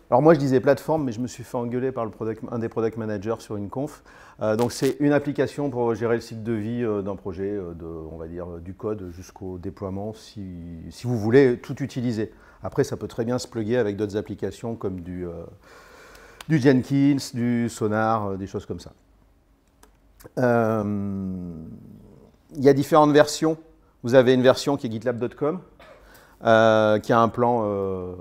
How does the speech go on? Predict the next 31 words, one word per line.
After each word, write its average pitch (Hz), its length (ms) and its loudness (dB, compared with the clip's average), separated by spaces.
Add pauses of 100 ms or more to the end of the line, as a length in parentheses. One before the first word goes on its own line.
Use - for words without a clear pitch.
(140)
gratuit, 95 340 -10 (360)
avec, 95 320 -10
euh, 98 200 -2
nombre 107 260 -2
de, 101 220 2
de 101 140 -2
users 113 500 4
et 107 40 2
de 104 60 -2
repos 110 300 0
privés 110 400 -2
illimités. 104 460 -2 (380)
Et 107 40 -4
ensuite, 117 300 0
vous 110 120 2
avez 107 140 4
bronze, 123 340 4
silver 117 500 4
et 107 80 0
gold. 117 440 4
Et 107 100 -2
les 107 160 0
équivalents, 117 680 2
euh, 98 220 -4
quand 95 240 -10
vous 98 100 -8
l'installez, 98 460 -6
euh, 90 180 -6
sur 98 200 -10
votre 98 180 -8
serveur, 117 460 2